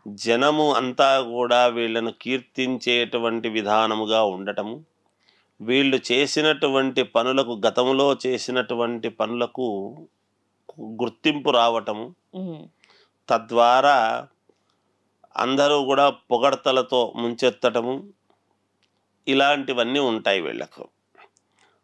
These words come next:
Speaker 1: కొన్ని కొన్ని సందర్భాల్లో వీళ్ళ యొక్క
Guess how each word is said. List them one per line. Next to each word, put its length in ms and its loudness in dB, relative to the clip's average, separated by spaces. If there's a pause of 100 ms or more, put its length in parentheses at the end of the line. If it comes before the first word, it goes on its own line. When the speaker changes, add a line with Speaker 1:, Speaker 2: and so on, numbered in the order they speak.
(100)
Speaker 1:
కొన్ని 220 2
కొన్ని 320 2
సందర్భాల్లో 1200 0 (680)
వీళ్ళ 320 2
యొక్క 360 0